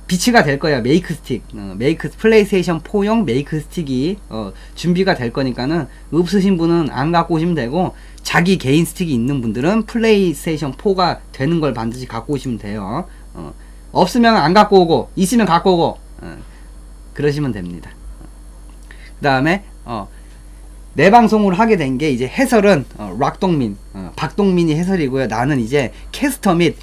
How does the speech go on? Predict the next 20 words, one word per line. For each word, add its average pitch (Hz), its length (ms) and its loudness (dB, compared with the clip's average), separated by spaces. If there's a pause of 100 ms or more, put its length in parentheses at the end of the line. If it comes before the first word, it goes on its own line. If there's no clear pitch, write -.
(260)
방송 196 360 4
진행, 131 400 -2
내 151 160 6
방송으로 226 480 6
진행하는 160 560 0
거기 135 220 -2
때문에 123 480 0 (320)
이 139 160 -4
허접한 214 520 0
자막대기들 131 760 -2
있잖아. 104 320 -10
내가 123 300 -4 (200)
하면서 233 460 4
이렇게 131 240 -2
진행을 156 440 0
해야 156 180 -4
돼. 110 300 -8
그래서 139 220 -6
나는 123 340 -2
막상 127 360 -4